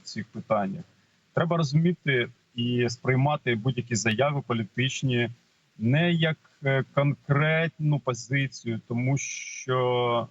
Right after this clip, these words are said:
ну, скажімо так, події постійно рухаються, постійно змінюються, а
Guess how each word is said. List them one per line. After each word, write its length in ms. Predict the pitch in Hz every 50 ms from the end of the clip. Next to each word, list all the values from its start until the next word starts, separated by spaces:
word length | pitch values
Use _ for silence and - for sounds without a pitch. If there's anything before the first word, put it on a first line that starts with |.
| _
ну, 760 | - 117 120 120 117 117 117 117 117 117 117 113 113 110 104 - _ _ _ _ _ _ _ _ _ _ _
скажімо 400 | - _ 127 127 120 135 135 135 -
так, 120 | 143 131 - _
події 440 | - 143 123 110 123 156 170 160 156
постійно 420 | - 127 120 - - 135 127 123
рухаються, 720 | 120 131 123 - - 110 104 107 98 - - 110 117 113
постійно 400 | - - 113 - - 147 131 120
змінюються, 720 | 110 101 117 120 117 110 107 107 107 98 - - - 104 101
а 300 | 110 110 110 110 113